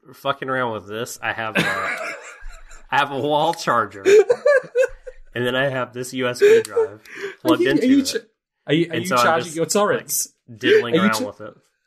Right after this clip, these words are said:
Speaker 2: are you, are you charging your torrents, making sure they're fully powered up for later?
Speaker 1: Yes, that's a hundred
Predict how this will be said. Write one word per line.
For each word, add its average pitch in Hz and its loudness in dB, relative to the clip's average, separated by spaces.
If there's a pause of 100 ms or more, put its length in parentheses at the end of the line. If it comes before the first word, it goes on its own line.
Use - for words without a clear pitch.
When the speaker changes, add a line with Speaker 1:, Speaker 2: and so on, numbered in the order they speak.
(260)
Speaker 2:
are 156 0
you, 160 6
are 156 0
you 151 -4
charging 147 -2
your 139 -6
torrents, 147 -2
making 131 -12
sure 135 -6
they're 127 -4
fully 131 -10
powered 127 -4
up 147 -6
for 127 -16
later? 135 -6
Speaker 1:
Yes, - -6
that's 107 -8
a 98 -10
hundred 98 -8